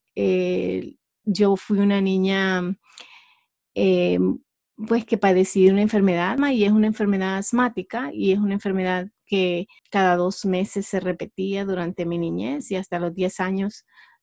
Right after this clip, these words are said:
eh, esa fue mi historia. O sea, no tuve realmente una niñez normal, eh, y a los catorce años, pues, tuve un encuentro con, con Jesucristo. O sea, conocí a Dios de otra, de otra manera, o sea, de una manera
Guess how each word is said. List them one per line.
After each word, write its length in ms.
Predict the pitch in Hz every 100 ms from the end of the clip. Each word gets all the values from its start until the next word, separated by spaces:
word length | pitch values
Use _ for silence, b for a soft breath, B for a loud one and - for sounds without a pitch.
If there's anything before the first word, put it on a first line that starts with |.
| _
eh, 540 | 175 175 185 190 - 156
esa 180 | 208 214
fue 240 | - 202
mi 120 | 190
historia. 540 | 185 - 285 311 226 -
O 60 | 202
sea, 260 | 180 170 165
no 240 | 175 175
tuve 480 | - 202 202 208 190
realmente 460 | 190 190 190 190
una 120 | 185 180
niñez 380 | 180 175 185
normal, 600 | 196 170 180 196 160 233 320 b b b b _ 269
eh, 500 | 180 160 147 - - _ _ _ _
y 240 | - 208 190
a 100 | 185
los 200 | 185 -
catorce 420 | 185 185 185 202
años, 300 | 185 185 196 -
pues, 360 | 175 170 190 -
tuve 240 | 175 175
un 100 | 175
encuentro 480 | 180 170 170 165 165
con, 460 | 170 170 170 196 _ _
con 460 | 185 180 175 190
Jesucristo. 680 | - 214 254 294 320 - 190
O 40 | 185
sea, 200 | 170 -
conocí 600 | 180 170 180 - 233 220
a 120 | 190
Dios 460 | 185 208 214 214 208
de 100 | 190
otra, 260 | 190 180
de 300 | 185 170 185
otra 220 | 170 202 214
manera, 580 | 170 160 165 226 294
o 80 | 220
sea, 160 | - 180
de 60 |
una 160 | 180 185
manera 500 | 180 185 180 185 196